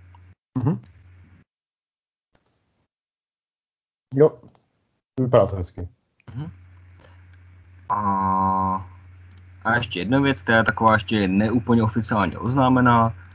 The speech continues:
Speaker 2: ale nedávno vyšel rozhovor s Pavlem Prachařem z Mindoku a ten se tam nenápadně zmínil, že vyjde Summoner Wars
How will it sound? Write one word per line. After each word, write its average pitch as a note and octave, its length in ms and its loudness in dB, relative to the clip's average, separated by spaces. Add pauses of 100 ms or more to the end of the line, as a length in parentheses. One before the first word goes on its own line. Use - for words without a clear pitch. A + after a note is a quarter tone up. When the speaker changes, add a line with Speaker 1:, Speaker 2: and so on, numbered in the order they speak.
(140)
Speaker 2:
ale G2+ 380 2
nedávno G2 680 -2
vyšel G2+ 380 -6
rozhovor G2 500 -2
s - 400 -12 (100)
Pavlem F#2+ 360 2
Prachařem A#2 440 -2
z A2 60 -4
Mindoku G#2+ 500 0
a F2+ 40 0
ten F#2 160 -12
se - 100 -18
tam F#2 140 -2
nenápadně F#2 560 0
zmínil, F2+ 500 -4 (640)
že F#2+ 380 2
vyjde F#2 480 0
Summoner F#2 520 0
Wars E2+ 440 -6